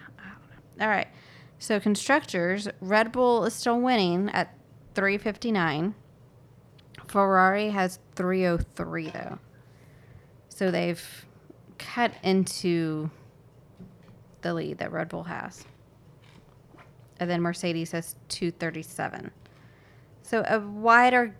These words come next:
gap in the constructors' race than there are in the drivers. Um, but for comparison, uh, last week Red Bull had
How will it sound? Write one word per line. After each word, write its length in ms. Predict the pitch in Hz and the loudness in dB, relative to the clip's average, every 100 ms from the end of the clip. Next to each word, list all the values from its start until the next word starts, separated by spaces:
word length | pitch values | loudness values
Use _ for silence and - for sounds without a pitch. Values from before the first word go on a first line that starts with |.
| - | -4
gap 540 | 190 175 190 196 - - - - - - - - | 2 4 4 4 0 -8 -10 -20 -20 -20 -20 -4
in 80 | 190 | 0
the 60 | 185 | 0
constructors' 640 | 190 180 165 165 180 175 | 0 -2 -2 -4 -4 -2
race 400 | 180 180 170 - - - | -2 -2 -4 -12 -16 -10
than 180 | 180 170 | -6 -2
there 140 | 165 160 | -2 -2
are 80 | 165 | -4
in 260 | 156 160 - | -4 -8 -10
the 100 | 156 | -12
drivers. 960 | - 160 165 165 156 175 240 302 - - - - - - - - - - - - - - - - - - - - - - | -12 -12 -6 -4 -4 -4 -6 -6 -10 -16 -20 -20 -20 -20 -20 -20 -20 -20 -18 -18 -16 -20 -20 -20 -20 -20 -20 -20 -10 0
Um, 580 | 202 196 190 180 175 - 208 - | 2 4 4 4 0 -4 -12 0
but 480 | 202 180 - - - - - - | 4 6 4 -4 -14 -14 -14 -10
for 540 | - 185 180 180 170 170 | -4 -2 0 2 2 0
comparison, 1300 | - 175 165 - - 160 165 247 - 330 330 330 330 - - - - - - _ - - - - - | -2 -2 -2 -6 -6 -4 -2 -4 -4 -4 -4 -4 -6 -12 -20 -20 -20 -20 -20 _ -20 -20 -20 -12 -6
uh, 60 | |
last 760 | 185 185 190 196 226 233 - - | -4 -2 0 4 4 2 -4 -4
week 440 | 190 180 175 - - | -2 0 -2 -6 -10
Red 280 | 175 180 180 | -2 -2 0
Bull 200 | 180 180 | 0 2
had 220 | 180 | 0